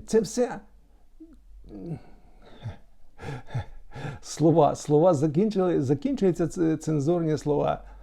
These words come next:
коли доходить <laughs> мова про владу. Е, вибачайте.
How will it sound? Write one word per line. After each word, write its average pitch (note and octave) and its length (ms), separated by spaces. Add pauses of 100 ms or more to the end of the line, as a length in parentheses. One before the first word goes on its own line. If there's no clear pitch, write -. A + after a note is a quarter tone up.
(540)
коли C#3+ 400
доходить D3+ 880 (560)
<laughs> - 560
мова D3+ 520
про C#3 200
владу. B2 400 (960)
Е, D#3 40 (640)
вибачайте. C#3 1000